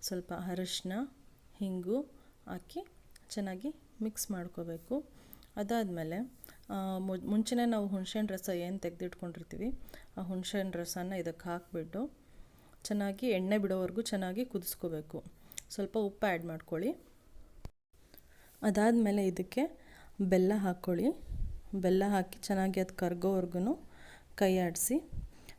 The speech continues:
ಚೆನ್ನಾಗಿ ಈ ಮಿಕ್ಸ್ಚರ್ ಏನಿದೆ ಇದು ಚೆನ್ನಾಗಿ ಎಣ್ಣೆ ಬಿಡೋವರೆಗೂ ಕುದಿಸ್ಕೋಬೇಕು. ಇವಾಗ ಗೊಜ್ಜು ಚೆನ್ನಾಗಿ ಕುದ್ದು ರೆಡಿಯಾಗಿದೆ.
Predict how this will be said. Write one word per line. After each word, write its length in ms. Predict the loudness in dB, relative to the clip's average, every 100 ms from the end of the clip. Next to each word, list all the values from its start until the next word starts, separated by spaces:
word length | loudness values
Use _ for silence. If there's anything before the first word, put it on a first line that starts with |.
| -2
ಚೆನ್ನಾಗಿ 480 | 2 4 2 4 2
ಈ 520 | 4 4 6 6 6
ಮಿಕ್ಸ್ಚರ್ 500 | 4 2 2 2 4
ಏನಿದೆ 280 | 2 2 2
ಇದು 180 | 2
ಚೆನ್ನಾಗಿ 480 | 2 4 4 2 2
ಎಣ್ಣೆ 280 | 4 4 4
ಬಿಡೋವರೆಗೂ 540 | 4 4 2 2 2
ಕುದಿಸ್ಕೋಬೇಕು. 1000 | 2 2 0 -2 -2 -2 -2 -2 -2 -4 -16 -20 -16 -16 _ _ 4
ಇವಾಗ 300 | 8 8 8 6
ಗೊಜ್ಜು 400 | 8 6 6 6
ಚೆನ್ನಾಗಿ 480 | 6 6 4 4
ಕುದ್ದು 500 | 2 2 4 4 2 -4 -18 -6 4
ರೆಡಿಯಾಗಿದೆ. 840 | 6 6 6 4 2 6 4 4